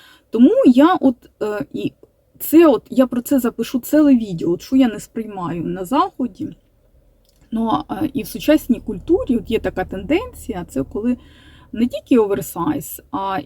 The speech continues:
і, м, те, що ми не підкреслюємо стать, фігуру, сексуальність. Е, і,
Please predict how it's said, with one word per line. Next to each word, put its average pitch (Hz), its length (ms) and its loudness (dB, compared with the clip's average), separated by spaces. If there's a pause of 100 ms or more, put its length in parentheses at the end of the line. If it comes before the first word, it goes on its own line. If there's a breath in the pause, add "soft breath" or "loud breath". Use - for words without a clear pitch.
і, 214 340 -8
м, - 580 -6
те, 320 120 2
що - 140 0
ми 214 360 -6
не 233 340 0
підкреслюємо 185 840 -4
стать, 320 580 -2
фігуру, 254 680 2
сексуальність. - 1000 -6
Е, 285 540 -4 (120)
і, 392 400 -4